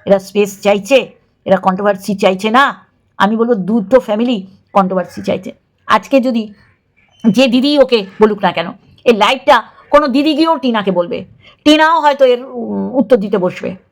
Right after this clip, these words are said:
ও নাকি বলতেই পারে না, ও কারো, উম, উত্তরের, উম, প্রতি উত্তর দিতে পারে না, এরকম শুনেছি। ও নাকি এই জন্য বাচ্চার কথাও বলতে পারে না। আমি না অবাক লাগে, এইভাবে চাটন কারা দেয় রে ভাই।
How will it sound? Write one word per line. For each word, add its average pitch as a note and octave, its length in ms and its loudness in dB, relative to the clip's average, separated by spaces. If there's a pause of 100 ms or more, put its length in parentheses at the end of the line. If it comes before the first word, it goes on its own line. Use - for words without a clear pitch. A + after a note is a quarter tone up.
ও C4+ 80 2
নাকি C4 320 -2
বলতেই A#3+ 380 0
পারে A#3+ 200 -2
না, A3+ 180 0
ও A#3 160 -2
কারো, A#3 360 -4
উম, A3 420 -8
উত্তরের, A3+ 500 -2
উম, G3 360 -6 (320)
প্রতি A3+ 200 2
উত্তর A#3 220 2
দিতে A3 220 -2
পারে G#3 160 -2
না, G#3+ 120 -6
এরকম A#3 320 -4
শুনেছি। F#3+ 400 -4 (260)
ও A#3 120 -4
নাকি A#3+ 220 -4
এই A3+ 80 -2
জন্য A#3+ 140 -2
বাচ্চার G3+ 420 -2
কথাও A3+ 300 0
বলতে A#3 200 -4
পারে A3+ 120 -2
না। C4+ 100 -4
আমি D4 120 -6
না D#4 80 0
অবাক A3+ 460 -2
লাগে, G3+ 240 -2
এইভাবে B3+ 540 -2
চাটন A#3 400 -4
কারা A3+ 240 -2
দেয় A3 240 -4
রে A3+ 80 -4
ভাই। G#3+ 340 -2